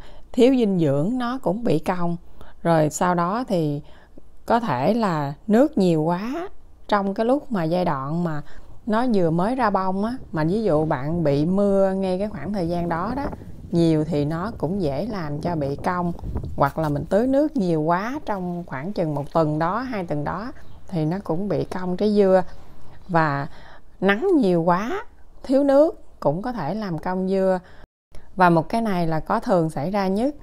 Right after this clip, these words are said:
là do những cái con ong, có những cái con giống như con bớt á, nó lại nó chích ngay trái, ờ, dưa của mình á. Thì những cái chỗ nó vậy xong á, là bắt đầu là nó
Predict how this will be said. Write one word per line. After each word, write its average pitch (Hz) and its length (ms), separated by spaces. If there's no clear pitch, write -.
là 170 120
do 180 360
những 175 280
cái 254 140
con 190 240
ong, 196 520
có 240 80
những 214 300
cái 262 100
con 190 440
giống 214 140
như 233 100
con 190 200
bớt 240 280
á, 330 100
nó 302 120
lại 151 240
nó 214 160
chích 302 220
ngay 214 180
trái, 226 220
ờ, 196 280
dưa 196 240
của 202 80
mình 170 280
á. 233 100
Thì 151 320
những 147 340
cái 240 100
chỗ - 300
nó 254 260
vậy 143 200
xong 180 380
á, 208 80
là 170 180
bắt 185 180
đầu 143 260
là 135 180
nó 190 140